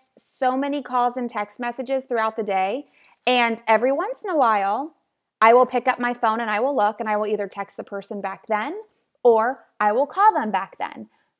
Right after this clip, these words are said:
And to be honest, I would say eight out of ten of the calls that I get are from spammers,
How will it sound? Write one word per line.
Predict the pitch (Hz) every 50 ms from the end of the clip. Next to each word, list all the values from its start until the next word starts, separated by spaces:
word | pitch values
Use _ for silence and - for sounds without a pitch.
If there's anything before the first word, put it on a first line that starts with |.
| _ _ -
And | 254 254 254 240 - 220 - _ - 220 -
to | - 285
be | 240 254 302 294
honest, | 240 233 247 269 302 359 403 415 - - - - _ _ _ _ _ _ -
I | 226 240 262
would | 294 339 349 285 247 254
say | - - 294 262 254 247 247 247 247 247 240 240 240 240 240 240 240 240 240 247 - - _ -
eight | 220 226 240 277 294 -
out | 226 226 220
of | 226 220 220
ten | - - 233 220 233 240
of | - 220 202
the | 214 208
calls | 208 - - 202 190 190 214 247 240
that | 233 208
I | 208 202 196
get | 190 196 190 202 226 254 - - - - _ _ _ _ _ _ _ -
are | 220 220 214 208 208 208 202 208
from | 202 - 220 208 202 202
spammers, | 196 - - - 196 190 180 175 - - 58 - 208 - - - -